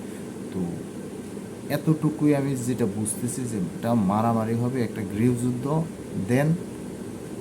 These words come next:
একটা বড় যুদ্ধ। গৃহযুদ্ধটা ওইখানে ওরা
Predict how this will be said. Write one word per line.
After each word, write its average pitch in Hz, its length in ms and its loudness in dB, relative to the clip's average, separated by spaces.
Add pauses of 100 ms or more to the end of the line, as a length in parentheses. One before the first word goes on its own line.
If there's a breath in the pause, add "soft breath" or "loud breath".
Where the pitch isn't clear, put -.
(140)
একটা - 240 -4
বড় 107 180 4
যুদ্ধ। 90 280 0 (160)
গৃহযুদ্ধটা 131 600 -2 (560)
ওইখানে 131 280 0
ওরা 127 160 2